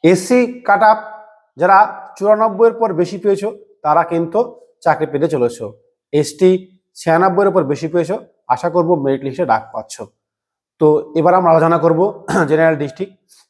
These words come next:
জেনারেল ডিস্ট্রিক্ট আলোচনা করার পূর্বে বলবো তোমার যদি কোনো মতামত থাকে অবশ্যই কমেন্টে দেবে, আমরা সেই মতামতকে অ্যানালাইসিস করে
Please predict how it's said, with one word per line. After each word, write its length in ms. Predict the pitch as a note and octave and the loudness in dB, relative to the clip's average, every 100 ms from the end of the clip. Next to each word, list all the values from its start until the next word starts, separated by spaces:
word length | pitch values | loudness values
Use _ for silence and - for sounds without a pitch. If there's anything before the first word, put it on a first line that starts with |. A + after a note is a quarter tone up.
| _ _ _ C3 | _ _ _ 0
জেনারেল 320 | E3+ G3+ A#3 | 2 4 2
ডিস্ট্রিক্ট 260 | A3 A#3 | 0 0
আলোচনা 220 | E3 F#3 F#3+ | 0 0 0
করার 220 | G3 G3 | 0 0
পূর্বে 220 | F3+ F3+ | 0 -2
বলবো 420 | C#3 C#3+ D#3 - _ _ _ | -2 -6 -6 -14 _ _ _
তোমার 240 | D3 D#3+ D#3 | -2 0 2
যদি 160 | F3 | -2
কোনো 200 | F3+ E3+ | -2 -2
মতামত 380 | B2 A#2 B2+ D3+ | -4 -4 -4 -4
থাকে 260 | - D#3+ G#3 _ _ - | -6 -8 -10 _ _ -8
অবশ্যই 360 | - D#3+ F3 | -4 -4 -4
কমেন্টে 420 | F3 D3 D3 C#3+ C3+ | -4 -2 -4 -4 -4
দেবে, 360 | A#2+ C3 F#3 _ _ - | -2 -4 -6 _ _ -2
আমরা 540 | D3+ F3+ D#3 - - - | 0 2 2 0 -12 -4
সেই 180 | F#3+ | -2
মতামতকে 540 | F3 D3 F3 F3 F3 F#3 | -2 -2 -2 -4 -4 -6
অ্যানালাইসিস 480 | C#3+ C3+ C3 E3+ - | -4 -6 -6 -10 -6
করে 260 | F3+ G#3 | -6 -6